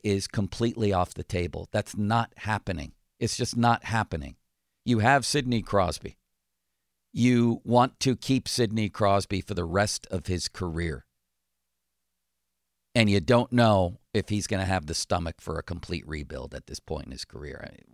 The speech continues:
why would he? You know, it would be a tough decision, I'm sure, for him.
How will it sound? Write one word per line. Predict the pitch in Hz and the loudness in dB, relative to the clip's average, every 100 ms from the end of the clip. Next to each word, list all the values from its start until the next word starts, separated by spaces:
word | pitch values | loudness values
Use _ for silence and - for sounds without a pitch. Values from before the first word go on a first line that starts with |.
| _ | _
why | 82 87 98 | -2 0 0
would | 69 95 95 | 0 -2 -2
he? | 76 65 - _ _ _ | -4 -8 -14 _ _ _
You | 92 | -10
know, | 76 80 107 101 | -6 -4 -4 -4
it | 87 | -6
would | 98 82 | -6 -4
be | 82 | -6
a | |
tough | - 107 - | 0 0 0
decision, | 78 - 131 147 104 | -6 -2 0 0 -2
I'm | 82 | -4
sure, | - 87 | -6 -6
for | - 67 | -6 -8
him. | 92 139 113 | 0 2 2